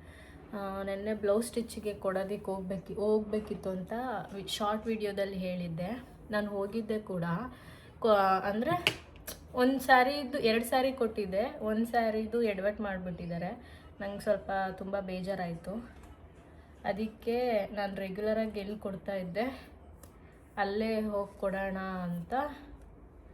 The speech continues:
ಸುಮ್ಮನಾಗಿದ್ದೀನಿ. ಸದ್ಯಕ್ಕೆ ಸಿರಮ್ ಹಾಕ್ತಾಯಿದ್ದೀನಿ. ಹಿಂಗೆ ನೀಟಾಗಿ ಹಾಕ್ಕೊಂಡು ಬರೀ ಹೇರಿಗೆ ಮಾತ್ರ.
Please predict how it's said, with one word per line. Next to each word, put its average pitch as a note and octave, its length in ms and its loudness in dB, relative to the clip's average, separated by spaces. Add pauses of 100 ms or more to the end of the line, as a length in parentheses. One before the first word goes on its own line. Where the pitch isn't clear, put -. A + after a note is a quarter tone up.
(400)
ಸುಮ್ಮನಾಗಿದ್ದೀನಿ. G3 1000 0 (800)
ಸದ್ಯಕ್ಕೆ G3 460 -6
ಸಿರಮ್ G#3 520 -2
ಹಾಕ್ತಾಯಿದ್ದೀನಿ. F#3 840 -4 (560)
ಹಿಂಗೆ G3 220 -6
ನೀಟಾಗಿ G3 600 -4
ಹಾಕ್ಕೊಂಡು G3 560 -2 (1300)
ಬರೀ A3+ 380 0
ಹೇರಿಗೆ A3+ 600 0
ಮಾತ್ರ. G3 440 0